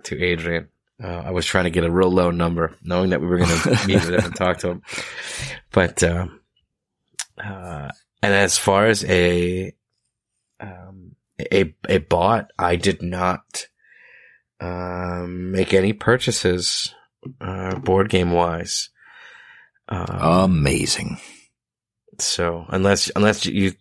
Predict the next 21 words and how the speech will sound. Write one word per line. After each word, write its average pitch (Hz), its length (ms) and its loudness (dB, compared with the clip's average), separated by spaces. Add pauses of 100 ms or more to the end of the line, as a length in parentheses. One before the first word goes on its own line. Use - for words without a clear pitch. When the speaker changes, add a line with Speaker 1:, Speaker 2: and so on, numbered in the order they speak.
Speaker 1:
keep 127 180 0
me 104 120 4
honest, 107 340 2
Ryan, 90 280 2
did 90 100 0
I 87 80 2
tell 92 180 0
you 101 140 4
I 101 60 4
bought 104 300 2
something? 127 360 -2 (680)
Speaker 2:
No, 107 360 4
Speaker 1:
I - 40 -14
don't 98 200 -4
think - 200 -2
I - 20 2
Speaker 2:
nothing. 110 340 2
Speaker 1:
did. - 880 -18
Speaker 2:
It's 87 100 0
Speaker 1:
Um, 85 100 2
Speaker 2:
amazing. 92 360 2